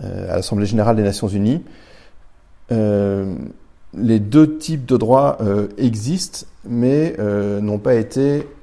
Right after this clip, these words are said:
en quelque sorte, voilà, repris, synthétisés, euh, dans une seule et même pensée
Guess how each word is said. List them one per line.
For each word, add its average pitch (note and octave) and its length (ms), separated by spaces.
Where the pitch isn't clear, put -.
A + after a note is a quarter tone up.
en F#2+ 60
quelque - 220
sorte, B2 200
voilà, G2 160
repris, A2+ 420
synthétisés, B2 920
euh, G2 200
dans G#2 200
une A#2 300
seule C3+ 220
et A#2+ 40
même A#2 160
pensée B2 400